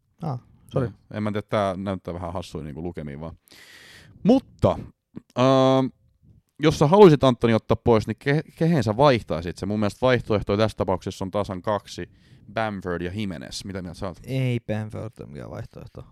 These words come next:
Speaker 2: Bamford on vaihtoehto, mut vaan ja ainoastaan,
Speaker 1: Bamford
Speaker 2: jos sulla
Speaker 1: on
Speaker 2: ei oo Rafi.
Speaker 1: Niin, mut ei Bamford antanut mitään.
Speaker 2: Niin, nyt se alkaa antaa.
Speaker 1: Aha, no
Speaker 2: Se alkaa
Speaker 1: sit
Speaker 2: nyt
Speaker 1: jos,
Speaker 2: antaa.
Speaker 1: no, jos siitä, jos se nyt alkaa. Miksei sit vaikka Calvert-Lewin?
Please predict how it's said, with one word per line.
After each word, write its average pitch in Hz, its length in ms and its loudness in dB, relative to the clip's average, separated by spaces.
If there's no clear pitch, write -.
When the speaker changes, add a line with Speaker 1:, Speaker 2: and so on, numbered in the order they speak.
Speaker 2:
Bamford 185 340 0
on 165 100 0
vaihtoehto, 131 540 0
mut 110 220 -6
vaan 139 220 2
ja 117 140 0
ainoastaan, 117 380 0
Speaker 1:
Bamford 170 160 0
Speaker 2:
jos - 60 -12
sulla 110 180 2
Speaker 1:
on 101 60 2
Speaker 2:
ei 101 60 0
oo 98 260 -2
Rafi. 104 340 -6
Speaker 1:
Niin, 143 100 -10
mut 143 80 -10
ei 156 120 2
Bamford 143 380 0
antanut 123 280 0
mitään. 107 320 -8
Speaker 2:
Niin, 214 180 -6
nyt 220 120 -6
se 226 80 -8
alkaa 202 180 -8
antaa. - 200 -10
Speaker 1:
Aha, 120 180 -6
no 170 200 -8
Speaker 2:
Se 135 60 -4
alkaa 160 160 -4
Speaker 1:
sit - 20 -2
Speaker 2:
nyt 160 100 -4
Speaker 1:
jos, 139 80 -6
Speaker 2:
antaa. 151 60 -6
Speaker 1:
no, 175 180 -4
jos 160 120 -2
siitä, 220 320 -6
jos 127 200 -4
se 147 100 -6
nyt - 140 -12
alkaa. 131 260 -10
Miksei 139 360 -4
sit 135 180 -8
vaikka 131 260 -6
Calvert-Lewin? 113 520 -8